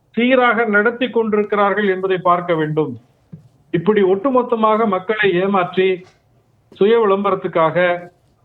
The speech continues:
தம்பட்டம் அடித்துக் கொள்ளக்கூடிய ஒரு ஆட்சி செய்வதற்கே லாயக்கற்ற அரசாக திமுகவினுடைய இந்த அரசாங்கம், விளம்பர திமுகவினுடைய இந்த மு க ஸ்டாலினுடைய திமுக அரசாங்கம் இருக்கிறது என்பதை அம்மா அவர்கள்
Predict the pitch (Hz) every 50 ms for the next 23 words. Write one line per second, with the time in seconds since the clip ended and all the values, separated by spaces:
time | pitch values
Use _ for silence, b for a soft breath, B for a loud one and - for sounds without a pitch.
0 | _ _ - 175 202 220 226 214 226 220 208 196 196 196 196 190 175 - 175 170
1 | 170 165 165 165 156 160 165 175 185 190 185 185 - - - _ _ _ _ _
2 | _ _ - 165 175 175 175 170 165 151 139 147 160 185 214 214 214 - 226 -
3 | 214 214 202 196 196 190 190 190 - 208 214 202 165 156 165 185 202 208 202 -
4 | 202 196 - 220 190 175 185 180 180 190 165 165 165 190 190 190 170 175 170 180
5 | 175 - 170 160 156 156 156 156 151 147 147 147 143 143 143 139 147 143 139 139
6 | 151 165 165 - 175 160 156 156 180 190 165 156 165 175 180 180 170 165 - 156
7 | 156 156 147 147 151 143 143 143 139 139 139 135 131 131 127 123 117 113 - _
8 | _ _ _ _ 143 147 139 139 131 131 165 180 190 180 190 175 160 160 - 151
9 | 147 156 165 160 156 147 143 143 135 127 127 147 160 170 170 160 170 143 135 139
10 | 147 143 - 151 151 147 143 131 135 151 160 175 170 - 165 156 147 156 151 143
11 | 139 135 135 160 165 147 135 139 160 165 156 147 143 143 143 160 160 156 -